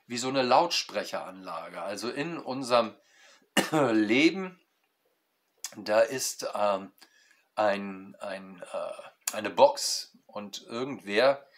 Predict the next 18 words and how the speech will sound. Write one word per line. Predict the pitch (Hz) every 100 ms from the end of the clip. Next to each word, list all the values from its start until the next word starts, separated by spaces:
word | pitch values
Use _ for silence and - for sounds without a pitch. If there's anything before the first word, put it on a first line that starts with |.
| - - - -
hat | 120 -
zu | - - -
diesem, | 110 110 101 98 -
zu | -
dieser | 107 107
Box | 90 113 - - -
das | 113 127
Mikrofon. | 147 - 95 - - - _ _ _ _ _ _ _ _ _ _
Und, | 120 113 - 120
äh, | 117 110 110 - 135
und, | 110 - - -
äh, | - - -
diese | 113 110 117 110 107 -
Box, | 95 90 143 147 - - - _ _ - - - - - - -
<coughs> | - - - 185 - - - - - 107 - - - -
Entschuldigung, | - - 107 95 85 _ _ _ _ _ - - - -
diese | 131 120
Box, | 107 135 - -